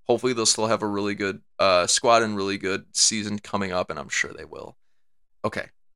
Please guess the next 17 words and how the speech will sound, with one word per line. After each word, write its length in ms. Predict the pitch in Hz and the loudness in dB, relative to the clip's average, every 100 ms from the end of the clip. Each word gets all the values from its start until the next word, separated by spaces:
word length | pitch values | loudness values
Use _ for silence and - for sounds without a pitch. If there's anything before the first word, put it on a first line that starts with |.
| _ | _
so 420 | - 127 120 110 _ _ _ _ _ _ _ | 2 4 4 0 _ _ _ _ _ _ _
now 140 | - 156 | 0 4
that 180 | 170 147 | 4 4
we've 180 | 143 | 2
explored 380 | 127 - - 123 | 2 -2 0 -2
the 60 | 113 | 0
North 240 | 113 110 | -2 -2
Carolina 320 | - 110 104 | -2 0 0
side, 320 | 101 95 98 104 _ _ | 0 2 0 -2 _ _
side 220 | - 107 | 0 2
of 60 | 101 | 2
things, 280 | 104 98 - _ _ | -2 -6 -10 _ _
what 100 | 123 | 0
about 140 | 123 | 0
Manchester 480 | 92 92 - - - | 2 -2 0 -2 -2
City? 320 | - 58 64 - _ | -4 -6 -12 -18 _
So 360 | - 123 110 | -6 0 0